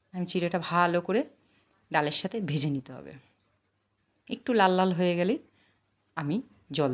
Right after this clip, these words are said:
দিয়ে দেবো। তো দেখো অনেকটাই লাল লাল হয়ে গেছে, বেশি ভাজবো না। এই দেখো আর একটু নাড়াচাড়া করেই আমি জল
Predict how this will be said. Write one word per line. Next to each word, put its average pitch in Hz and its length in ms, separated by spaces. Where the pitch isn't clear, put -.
দিয়ে 127 160
দেবো। 127 160
তো - 40
দেখো 185 180
অনেকটাই 156 400
লাল 139 160
লাল 160 200
হয়ে 170 180
গেছে, 175 160
বেশি 151 260
ভাজবো 143 340
না। 262 40
এই 127 200
দেখো - 180
আর 139 140
একটু - 140
নাড়াচাড়া 139 480
করেই 175 280
আমি 262 100
জল 151 220